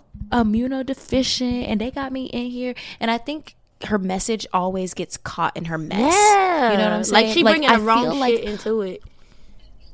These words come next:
Speaker 1: I feel like there was some point, some points that she was really trying to get to in that interview. And I kn-, think she has another interview with a podcast, but do not ask us to reach out to her.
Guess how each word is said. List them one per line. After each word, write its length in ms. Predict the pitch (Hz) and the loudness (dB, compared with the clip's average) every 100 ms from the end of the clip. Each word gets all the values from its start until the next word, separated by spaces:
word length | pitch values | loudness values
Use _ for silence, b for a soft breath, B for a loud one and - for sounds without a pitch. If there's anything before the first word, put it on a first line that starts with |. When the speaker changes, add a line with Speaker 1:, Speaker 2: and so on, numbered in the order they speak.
| - | -2
Speaker 1:
I 120 | 214 | 0
feel 240 | 202 269 269 | 0 0 -2
like 220 | 262 254 | -2 -2
there 100 | 220 | -4
was 140 | 208 | -2
some 100 | - | -4
point, 480 | 170 - 214 220 - | -2 -2 -2 -4 -8
some 240 | - 208 185 | -4 -2 2
points 380 | - 233 220 | 4 2 0
that 100 | 202 | -4
she 160 | 180 185 | -4 -4
was 140 | 180 | -4
really 260 | 165 170 190 | -4 -2 -2
trying 240 | - 180 | -2 -2
to 80 | 170 | -2
get 240 | - - - | -4 -8 -6
to 280 | - 233 226 | 0 0 2
in 180 | 190 180 | 2 2
that 180 | 165 - | 0 -2
interview. 300 | 180 185 214 | -4 0 2
And 80 | 190 | 2
I 40 | 190 | 0
kn-, 60 | 277 | -4
think 180 | - 302 | -2 0
she 140 | 440 | 6
has 120 | 381 | 6
another 280 | 262 190 185 | 6 4 4
interview 260 | 180 175 175 | 4 4 4
with 120 | 165 | 4
a 20 | |
podcast, 480 | - 160 170 196 196 | 4 2 4 4 2
but 180 | - - - B B B - | 0 -10 -14 B B B 2
do 120 | 220 | 6
not 160 | 254 190 | 8 6
ask 180 | 175 | 4
us 140 | 170 - | -2 -2
to 60 | |
reach 140 | 160 - | -2 0
out 140 | - | -2
to 60 | 170 | -4
her. 200 | 156 - | -6 -8